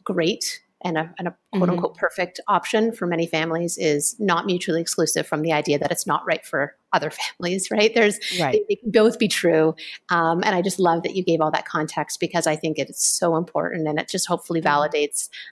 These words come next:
Speaker 1: um, every family's choice, you know, whatever, as I said earlier, you know, whatever's right for them. Um,
Speaker 2: Right.
Speaker 1: so yeah, but, but that, as you said, it brings us to formula. So again, whether it's a, a need because of a, a physical, um, issue or concern or i-, issue,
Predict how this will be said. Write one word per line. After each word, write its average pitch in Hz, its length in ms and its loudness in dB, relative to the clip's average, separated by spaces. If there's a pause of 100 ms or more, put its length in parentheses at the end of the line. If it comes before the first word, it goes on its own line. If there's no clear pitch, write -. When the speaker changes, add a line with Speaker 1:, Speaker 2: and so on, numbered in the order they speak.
Speaker 1:
um, 160 260 0
every 151 200 0
family's 147 380 -8
choice, - 380 -6
you 165 80 -2
know, 139 80 -2
whatever, 139 320 -2
as 160 160 0
I 143 80 0
said - 240 -4
earlier, 135 400 -4
you 156 80 -4
know, 147 140 -4
whatever's 143 420 -4
right 143 100 -4 (120)
for 180 80 -4
them. 147 320 -2 (480)
Um, 175 480 2
Speaker 2:
Right. 175 340 -4
Speaker 1:
so - 180 -10
yeah, 233 160 2
but, 202 140 2
but - 100 -6
that, 185 220 2
as 170 140 0
you 175 80 -2
said, 226 200 2
it 208 100 0
brings 170 200 -2
us 160 140 -2
to - 100 -12
formula. 208 540 -2
So 143 280 2
again, 165 340 2
whether 151 260 2
it's 147 180 0
a, 151 300 2 (300)
a 180 100 0
need 170 480 2
because 160 260 -2
of 151 140 0
a, 143 260 -2
a 170 60 -14
physical, 190 600 0 (280)
um, 160 500 -2 (400)
issue 214 260 2
or 190 60 -2
concern 196 560 -2
or 160 80 -2
i-, - 180 -4
issue, 190 300 -2